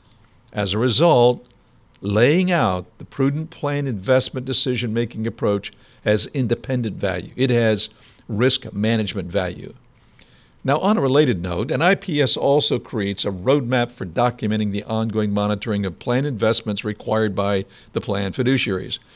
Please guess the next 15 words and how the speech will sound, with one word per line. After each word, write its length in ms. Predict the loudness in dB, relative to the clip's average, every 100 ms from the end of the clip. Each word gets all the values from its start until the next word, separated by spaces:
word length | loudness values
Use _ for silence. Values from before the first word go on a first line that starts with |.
| -20 -18
Quarterly 420 | 0 2 2 0
investment 640 | -2 0 2 2 0 -4
reporting 480 | -6 -8 -6 -4 -6
typically 640 | -4 -4 -2 -6 -2 -2 -4 -10 -20 -8
keys 320 | 0 2 4
off 360 | 4 2 -2 -6
the 120 | -4
investment 520 | -2 0 0 -2 -8
criteria 600 | -6 -4 -4 -4 -2 0
listed 400 | 2 2 0 -6
in 160 | -6 -6
the 160 | -4
I 120 | -6 -6
P 280 | -6 -4
S. 320 | -6 -6 -8